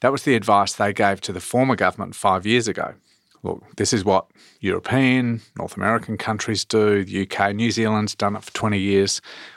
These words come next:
We should do it here." And the former government decided not to proceed with that. We took a decision to do it. So now doctors,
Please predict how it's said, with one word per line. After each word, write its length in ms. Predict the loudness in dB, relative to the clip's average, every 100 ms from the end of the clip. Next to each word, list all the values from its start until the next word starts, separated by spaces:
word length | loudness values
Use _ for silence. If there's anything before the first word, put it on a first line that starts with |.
| 0
We 120 | 4
should 200 | 4 2
do 140 | 0
it 100 | 0
here." 280 | -2 -2 0
And 100 | 0
the 60 | -4
former 300 | 0 2 4
government 380 | 4 2 -2 -4
decided 480 | -2 2 2 2
not 240 | -2 -2 -2
to 220 | -6 -6 -8 _ _ -8
proceed 360 | -4 -2 -2
with 120 | -4 0
that. 240 | 0 -2 -8 -6
We 120 | 2 2
took 200 | 2 -4
a 40 |
decision 460 | -2 -2 -2 -2 -4
to 120 | -2
do 180 | 0 0
it. 100 | -2 _ -12 -2
So 160 | 0
now 320 | 2 2 2
doctors, 560 | 0 -2 -2 -2 -2 -4